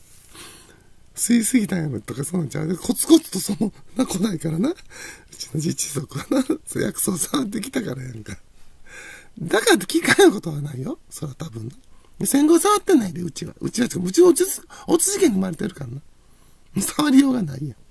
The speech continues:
医療関係やし。あ、わからんかな。西洋医薬関係やしな。どう言ったらいいんやろな。もう漢方薬系じゃないねん。今のうつ事件は。実は。ね。岡川家も。あ、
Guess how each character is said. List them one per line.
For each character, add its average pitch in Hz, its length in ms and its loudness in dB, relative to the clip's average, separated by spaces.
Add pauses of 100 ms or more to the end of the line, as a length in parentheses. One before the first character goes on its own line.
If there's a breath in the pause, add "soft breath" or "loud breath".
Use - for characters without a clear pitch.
(880)
医 170 100 -2
療 160 120 -4
関 151 200 -10
係 - 160 -14
や 104 100 -16
し。 - 180 -14 (580)
あ、 180 120 -8
わ 165 60 -10
か 170 140 -8
ら 151 60 -10
ん 131 60 -12
か 147 100 -10
な。 160 80 -8
西 233 240 -2
洋 233 120 -2
医 220 60 -2
薬 214 220 -8
関 180 160 -8
係 - 140 -16
や 110 40 -16
し - 100 -16
な。 139 60 -18 (580 soft breath)
ど - 100 -12
う - 20 -10
言 - 0 -
っ 143 40 -14
た - 140 -14
ら 139 80 -10
い 185 40 -6
い - 20 -4
ん - 20 -4
や 262 80 -2
ろ 226 80 -6
な。 262 160 -6 (540 soft breath)
も 196 80 -6
う - 20 -6
漢 226 200 -4
方 240 180 -2
薬 233 160 -4
系 330 160 6
じ 202 80 0
ゃ 165 60 -4
な 151 120 -8
い 320 80 2
ね 175 160 0 (140)
ん。 117 40 -10
今 160 160 -6
の 135 100 -8
う 127 40 -14
つ - 160 -8
事 139 100 -8
件 - 140 -12
は。 143 80 -14 (640)
実 123 320 -16
は。 - 40 -16 (1120)
ね。 196 140 -4 (600 loud breath)
岡 147 200 -4
川 151 100 -12
家 120 120 -14
も。 110 120 -16 (1400 soft breath)
あ、 151 80 -10